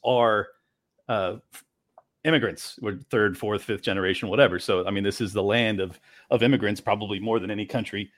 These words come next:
on earth and maybe any country in history. Uh, so I, I don't think that there's any argument or di-, dispute there. I, I think that the critique or the, the debate is about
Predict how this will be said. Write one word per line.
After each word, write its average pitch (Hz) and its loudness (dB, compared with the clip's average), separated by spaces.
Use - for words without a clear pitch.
on 92 4
earth 151 6
and 107 2
maybe 120 6
any 113 4
country 117 2
in 101 2
history. - 2
Uh, 95 0
so 120 8
I, 127 6
I 151 4
don't 190 2
think 175 0
that 123 2
there's 127 2
any 127 4
argument 135 2
or 113 2
di-, 110 -2
dispute - -8
there. 104 0
I, 123 -4
I - -4
think 143 -4
that 131 -2
the 123 -4
critique 135 -4
or 117 -2
the, 110 0
the 113 -4
debate 120 0
is 110 -8
about 107 0